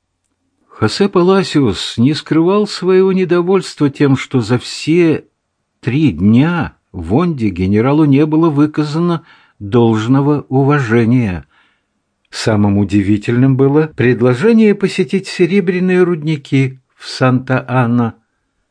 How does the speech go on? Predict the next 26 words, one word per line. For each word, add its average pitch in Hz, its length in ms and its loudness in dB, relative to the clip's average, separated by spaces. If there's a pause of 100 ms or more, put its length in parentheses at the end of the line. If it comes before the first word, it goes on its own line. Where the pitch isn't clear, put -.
(480)
в - 60 -12
шести - 340 -2
лигах 117 500 0
от 131 240 -4
Онды, 131 380 2
но 127 100 2
еще 113 540 2
более 127 360 2
удивительным 101 760 -2
было 90 240 -8
то, 101 240 -6
что 107 480 -6 (140)
генерал 101 760 -2
принял 156 720 0
это 95 220 -4
предложение 82 960 -10 (340)
и 180 160 0
даже 101 380 -2
спустился 98 800 -6
в 101 60 -2
одну 107 420 0 (280)
из 127 200 -4
подземных 98 640 -2
галерей. 92 540 -4 (200)
Более 101 400 0
того, 98 460 -6